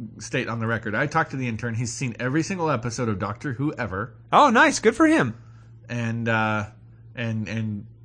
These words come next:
Speaker 1: thinks that you're a terrible person for doubting that.
Speaker 2: Yeah, I can live with that.
Speaker 1: <laughs> All right. <laughs>
Speaker 2: Okay, Brainy continues.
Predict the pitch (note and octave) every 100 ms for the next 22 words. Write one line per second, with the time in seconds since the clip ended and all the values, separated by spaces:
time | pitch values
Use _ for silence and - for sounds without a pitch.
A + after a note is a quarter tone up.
0 | - C#3+ B2+ - - A2 A#2+ B2 A#2+ A2
1 | G#2+ C3 B2+ A#2+ D3 E3 - A2 A#2 A2+
2 | A2+ G#2+ F#2 E2+ C#2 - - - - -
3 | - - - - - - - - - -
4 | - - - - - - - A#4 G#4+ F#4
5 | C#4+ E3 B2+ B2+ B2 A#2 - - G3 A3+
6 | - G3+ B2+ A2 G2+ A2 - - A2+ -
7 | A3+ - - - - - - - - -
8 | - - - - - - - - - G3
9 | A3 B2+ A2+ - - D3 F#3+ A#3 G#3+ F3
10 | D3+ B2+ G#2 F2 -